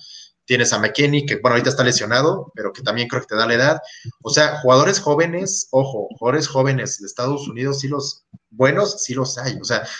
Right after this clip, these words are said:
sí viene una generación, algunos, algunos jugadores interesantes, pero no fueron llamados a la, al, a la selección preolímpica, jugaron con puros jugadores de la liga local, como repito, la mitad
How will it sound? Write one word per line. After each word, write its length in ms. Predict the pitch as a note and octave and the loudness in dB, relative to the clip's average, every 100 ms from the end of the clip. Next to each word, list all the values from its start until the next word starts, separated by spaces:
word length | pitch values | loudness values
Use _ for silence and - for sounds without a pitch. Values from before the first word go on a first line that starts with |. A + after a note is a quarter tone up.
| - - | -14 -2
sí 140 | C#3 | 2
viene 140 | D3+ | 4
una 120 | D#3 A#2 | 4 2
generación, 480 | A2 G#2+ G#2 C3+ | 2 2 2 2
algunos, 680 | C3 G#2+ A#2+ C3+ C3 - - | 2 2 0 4 2 2 -6
algunos 280 | G#2+ B2 C3 | -6 -4 -4
jugadores 340 | A2+ A#2+ C3+ | -2 -2 -2
interesantes, 800 | A2+ G2 G2 - A#2 A2+ F2+ - - _ - | -6 -8 -8 -6 -6 -10 -10 -12 -14 _ 2
pero 500 | F3 A#2+ C3+ - _ E3+ - _ _ _ | 4 4 0 -6 _ -18 -18 _ _ _
no 160 | C3 D#3+ | 2 4
fueron 260 | D3 B2+ | 6 4
llamados 400 | A#2+ A#2 B2 A#2+ | 4 4 4 2
a 60 | G#2+ | 0
la, 120 | G#2 | -2
al, 640 | G#2 G#2 G2 G2 G2 G2 F#2+ | -2 -4 -4 -6 -8 -10 -8
a 180 | G2+ G2 | -8 -8
la 240 | F#2+ F#2 | -8 -8
selección 360 | - G2 A2+ A2 | -8 -8 -6 0
preolímpica, 640 | C3 C#3 C#3 - - - - _ _ _ | 2 2 0 -2 -2 -2 -8 _ _ _
jugaron 360 | - A2+ B2 B2 | 2 4 4 2
con 320 | A2+ G#2 - _ | -2 -4 -6 _
puros 220 | - D3 C#3+ | 2 2 4
jugadores 880 | C3+ B2+ C3 C#3 C3+ - - - _ | 6 6 6 4 2 -2 -4 -10 _
de 220 | - G2+ | -12 -6
la 140 | G2+ | -4
liga 240 | G#2+ C3 C#3 | -2 0 0
local, 480 | C#3 C#3 C#3 D3 - | 0 0 0 0 -6
como 180 | G#2 | -6
repito, 500 | G2 G2+ A#2 A#2 C3 A#2 | -4 -6 -8 -2 0 0
la 100 | G#2 | -2
mitad 540 | G2 - A#2+ C3 | -4 0 2 2